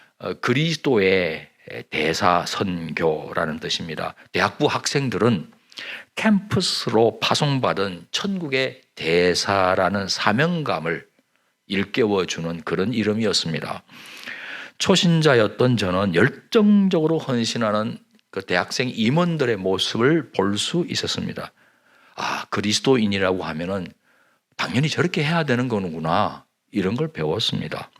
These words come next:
지금까지도 생각나는, 그때가 추억되는 저의 모본들이었습니다.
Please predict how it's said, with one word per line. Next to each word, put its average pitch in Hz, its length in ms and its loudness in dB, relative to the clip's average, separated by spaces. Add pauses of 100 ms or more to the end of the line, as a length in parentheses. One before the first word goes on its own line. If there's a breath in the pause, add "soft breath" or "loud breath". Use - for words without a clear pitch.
(220 loud breath)
지금까지도 160 1000 2 (480 loud breath)
생각나는, 95 720 -4
그때가 123 380 -2
추억되는 90 720 -4 (520 loud breath)
저의 87 480 0 (120)
모본들이었습니다. 87 1600 -2